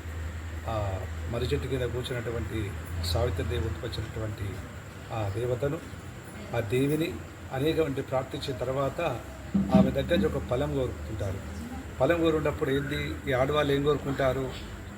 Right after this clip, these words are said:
ముఖ్యంగా ఏం కోరుకుంటారు, ఐదో తనం గురించనే ఎక్కువ వాళ్ళు ప్రార్థన చేస్తుంటారు.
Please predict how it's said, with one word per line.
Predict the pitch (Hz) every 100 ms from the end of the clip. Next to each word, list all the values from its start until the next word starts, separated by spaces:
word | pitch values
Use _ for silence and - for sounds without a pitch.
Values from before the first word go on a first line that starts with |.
| -
ముఖ్యంగా | 123 - 151 143
ఏం | 139
కోరుకుంటారు, | 139 123 120 127 123 131 - - - -
ఐదో | 127 156
తనం | - 123 120
గురించనే | 120 - 135 135
ఎక్కువ | 92 127
వాళ్ళు | 110 113
ప్రార్థన | 104 98 - 98
చేస్తుంటారు. | 95 - - -